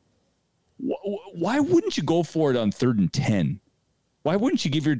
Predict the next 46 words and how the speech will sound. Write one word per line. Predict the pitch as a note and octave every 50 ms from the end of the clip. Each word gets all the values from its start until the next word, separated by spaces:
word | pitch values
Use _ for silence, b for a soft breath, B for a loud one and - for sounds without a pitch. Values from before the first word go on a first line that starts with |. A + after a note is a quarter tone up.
| - _
your | - A#2 A#2 A2+ G#2+ F#2+ -
offense | G#2+ A2 A#2 - - A2+ G#2+ - -
another | G2 G2 G2 G2+ A2+ B2+ C3
chance, | A#2 - - - G#2+ F#2 D#2+ D2 C#2+ - - - - - _ _ _ _ _ _ _ -
uh, | - G2+ F#2+ F#2+ F#2 -
at | - A2 - -
third | - A#2 A2+ G2+
and | F#2+ F2+ -
ten? | - A2 F#2+ F2+ E2+ B B -
Fourth | - C4 G4 F4 -
and | - E3 -
two, | - G#3+ G3+ D3 B2
okay, | B2 C3 - G#3
I | B2+ F#2+ F3+
get | F#3+ D#3+ - D3+ -
you | C#3 B2
want | A2 G#2 F2+ -
to | -
punt | A2+ A2+ G#2
fourth | - - A2+ A2 F#2+ F#2+
and | E2+
two. | - B2
That's | A#2+ B2 -
a | -
tough | - - B2+ A2 - -
Browns | - G2+ G2+ G2+ G2 F2
defense. | - F#2 F2+ - - A#2 C3+ -
I | E3
get | G2 F2 F2 -
that. | F2 B B B B B B B B -
But | C#3 C#3+ - _ _ _
you | - D3+ A3+
have | C4 B3
a | E3
chance | - - E3+ F#3+ G3+ F#3 -
to | -
go | A3+ B2 A2+ -
third | - - D3+ D#3+ E3+ D#3+
and | D#3 A#2
ten | - - - F#2 D2 C#2 D2+ F2+
ins-, | - G2 - - -
instead | - G#2+ G2+ - - A#2+
of | A2 G2
fourth | - - A#2 G#2+ -
and | - F#2+ F2
two. | - - E2+ D#2 D2